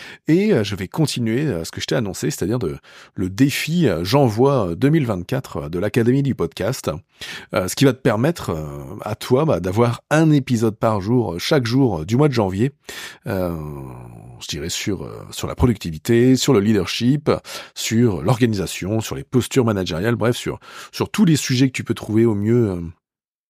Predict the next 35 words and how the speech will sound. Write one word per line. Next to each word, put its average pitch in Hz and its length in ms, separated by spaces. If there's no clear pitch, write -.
dans 117 160
ce, 95 340
dans 101 160
ce 143 140
podcast, 113 520
euh, 101 720
sachant 127 340
que 147 160
chaque 110 240
jour, 127 180
il 117 60
y - 20
a 85 40
une 92 180
contrainte 110 500
créative. - 400
Alors, 110 140
la 147 100
contrainte 196 300
créative 165 460
aujourd'hui, 135 640
c'est - 180
de 113 80
partir 151 340
d'une 110 160
citation 110 880
d'affaires, 98 440
d'une 104 160
citation 113 420
business, 92 600
et 147 200
d'improviser 127 540
une 151 80
réflexion 120 560
autour. - 320